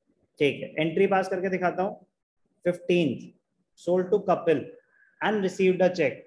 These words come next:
तो पैसे आ गए हैं, कुछ mention नहीं है, तो हमने same डे बैंक में डाल भी दिया होगा। fifteenth couple से पैसे आए।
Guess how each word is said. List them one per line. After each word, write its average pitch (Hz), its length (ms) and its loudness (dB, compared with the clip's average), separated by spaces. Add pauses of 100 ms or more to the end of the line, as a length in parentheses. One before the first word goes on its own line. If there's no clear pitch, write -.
तो 156 60 -6
पैसे 160 280 -4
आ 170 120 2
गए 180 140 -2
हैं, 202 140 -2 (800)
कुछ 175 180 -4
mention 175 360 -2
नहीं 190 180 0
है, 208 140 0 (240)
तो 180 60 0
हमने 180 240 0
same 175 260 -4
डे 190 100 -2
बैंक 165 340 -4
में 196 300 -4 (260)
डाल 143 180 2
भी 135 140 -4
दिया 131 180 0
होगा। 117 220 -2 (280)
fifteenth 156 560 -6 (500)
couple 165 320 -2 (220)
से 175 180 2 (220)
पैसे 147 240 -2
आए। 123 200 -2